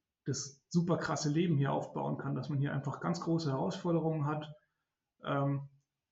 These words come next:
ja, damit umzugehen, ähm, ist, glaub ich, auch ein,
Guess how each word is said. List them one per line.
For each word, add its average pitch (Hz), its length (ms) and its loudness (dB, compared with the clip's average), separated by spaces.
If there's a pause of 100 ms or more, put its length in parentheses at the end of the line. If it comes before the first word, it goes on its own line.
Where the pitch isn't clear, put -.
(760)
ja, 170 300 2
damit 180 300 6
umzugehen, 170 960 2 (480)
ähm, 143 480 0 (160)
ist, - 160 -8
glaub 151 160 4
ich, 147 140 2
auch 165 200 0
ein, 147 340 2